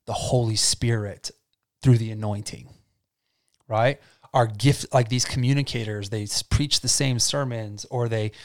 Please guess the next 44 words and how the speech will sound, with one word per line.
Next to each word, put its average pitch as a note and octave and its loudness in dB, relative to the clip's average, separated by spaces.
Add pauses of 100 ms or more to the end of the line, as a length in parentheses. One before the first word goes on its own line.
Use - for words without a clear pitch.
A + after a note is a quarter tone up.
(440)
talk - 4
without B2 8
notes. A2+ -2 (100)
You A#2+ -2
can't C3+ 4
have B2 8
a A#2 6
notes, A#2+ 4
notes C3 4
down F#2 -4
because A2 0 (1200)
then C3 4
it A#2+ -2
looks A#2+ 2
like, A2 2
oh, B2 6
we're A#2 2
just A2 -2
reading A2 -2
off G#2 -6
a A2+ -4
script, - -2 (320)
right? A#2+ -2
So A#2+ -2
we A#2 -4
have - 0
to B2 -2
have A2 -2
memorized A2+ 2
these G#2+ -4
things B2 -6
and G#2+ -8
put B2+ -6
in A#2 -6
anecdotes A#2 -2
and G#2 -8
all - -2
this C#3+ 2
stuff C3+ 4 (280)
to C#3+ -4
make A#2+ -2
it A#2+ -12
seem D#3 4
like G#2 -4